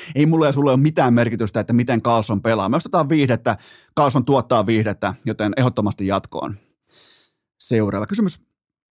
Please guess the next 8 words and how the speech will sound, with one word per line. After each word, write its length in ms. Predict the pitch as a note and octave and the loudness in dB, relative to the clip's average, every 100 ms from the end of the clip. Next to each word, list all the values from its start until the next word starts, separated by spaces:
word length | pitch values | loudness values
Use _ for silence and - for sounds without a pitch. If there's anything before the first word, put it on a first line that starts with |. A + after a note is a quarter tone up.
| _ _ _ _ _ A2 | _ _ _ _ _ -10
Jahas. 360 | D2+ - - _ _ _ _ _ _ _ _ _ _ _ _ _ _ _ | -6 -4 -6 _ _ _ _ _ _ _ _ _ _ _ _ _ _ _
Tekeekö 380 | F#3+ A#3+ C4+ G#3 | -4 0 0 2
Härkä 320 | F3+ A#3 F3 | 0 0 0
Dalin 340 | E3 F#3 D#3+ B2 | 2 2 4 4
enää 220 | B2 A#2+ | 4 4
maalia 380 | D3+ D#3 B2 A2+ | 4 4 2 2
koskaan? 760 | F3 F3+ - - A2+ G2+ | 2 0 -2 -4 -4 -2
<laughs> 60 | A2+ | -6